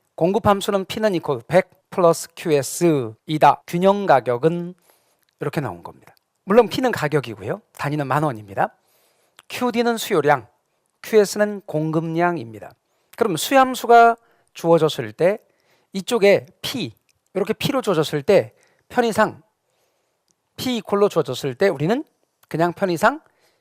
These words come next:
P 함수라고 해봅시다. P 함수라는 개념은 없는데 P 함수라고 하겠습니다. 그런데 저렇게 주어지지 않고 Q가 이쪽에 주어지는 경우 있어요. 큐디가. 그리고 P가 여기 있고 또 큐에스가 여기에 주어지고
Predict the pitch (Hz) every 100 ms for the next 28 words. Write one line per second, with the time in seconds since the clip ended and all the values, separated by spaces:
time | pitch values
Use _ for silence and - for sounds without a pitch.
0 | _ - - 262 254 247 - 160 131 139
1 | 156 120 - - - - 262 277 - 214
2 | 202 190 147 135 143 123 110 135 156 -
3 | _ _ _ _ - 214 202 - 151 143
4 | 147 117 - - _ _ _ - 226 170
5 | 170 113 190 202 165 202 190 196 190 123
6 | - 202 110 _ _ _ _ _ - -
7 | 285 285 277 - _ _ _ - 190 -
8 | 214 277 233 160 160 135 113 113 113 -
9 | - 208 156 104 _ _ _ _ _ _
10 | - 165 156 - 202 147 120 107 - 101
11 | _ _ _ _ - 190 - 269 247 -
12 | 202 156 156 143 143 127 151 233